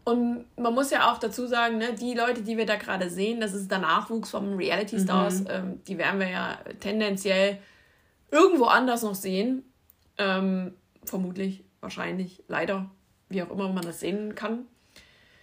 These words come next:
Speaker 1: Deswegen, äh, wär's ja vielleicht schon gut, wenn man dem folgen kann.
Speaker 2: Mm. Okay, na gut.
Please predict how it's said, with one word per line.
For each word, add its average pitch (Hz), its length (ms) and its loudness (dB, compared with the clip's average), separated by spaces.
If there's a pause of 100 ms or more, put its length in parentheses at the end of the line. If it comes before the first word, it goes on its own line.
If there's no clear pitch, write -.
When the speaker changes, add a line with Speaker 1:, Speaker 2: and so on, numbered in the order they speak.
(720)
Speaker 1:
Deswegen, 208 420 4
äh, 202 340 2 (160)
wär's 196 260 -6
ja 196 80 -4
vielleicht 190 300 -8
schon 185 160 -6
gut, 180 100 -12
wenn 190 100 -6
man 180 140 -8
dem 175 140 -8
folgen 185 280 -10
kann. 190 220 -10 (160)
Speaker 2:
Mm. 180 340 -2 (1500)
Okay, 202 600 6
na 240 180 6
gut. 185 560 4